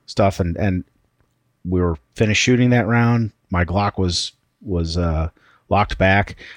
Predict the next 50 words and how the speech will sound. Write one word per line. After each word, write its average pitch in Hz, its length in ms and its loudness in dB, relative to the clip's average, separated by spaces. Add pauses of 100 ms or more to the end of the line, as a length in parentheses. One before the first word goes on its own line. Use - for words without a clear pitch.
(140)
I 90 80 0
picked - 260 0
it 95 60 2
up 92 140 2
and 82 80 -8
threw 98 160 0
it - 40 -4
in 76 60 -6
a 76 60 -4
puddle. 80 380 -2 (440)
Said, - 180 0
"If 87 80 -2
you're 117 80 2
not 104 180 4
will-, 117 200 4
<laughs> - 20 0
if - 120 0
you're 156 100 6
not 143 120 4
willing 156 220 6
to 123 100 4
do 123 220 6
that 113 240 6
with 107 140 0
your, 92 200 2 (380)
with 107 120 2
your 95 120 4
pistols, 90 580 0 (100)
you 95 80 4
know, 85 360 0
I'm, 95 240 2
I'm 95 180 4
probably 92 300 4
not 85 160 2
gonna 80 180 0
carry 80 380 0
it, 73 140 -4 (480)
uh, 73 340 2
i-, 78 180 -2
if - 140 -2
I'm 85 100 0
not 82 160 -2
willing 82 220 -2
to 76 80 -4
throw 82 200 -2
it - 60 -4
in 80 60 -6
a 78 100 -4
mud 76 300 -4
puddle." 64 320 -6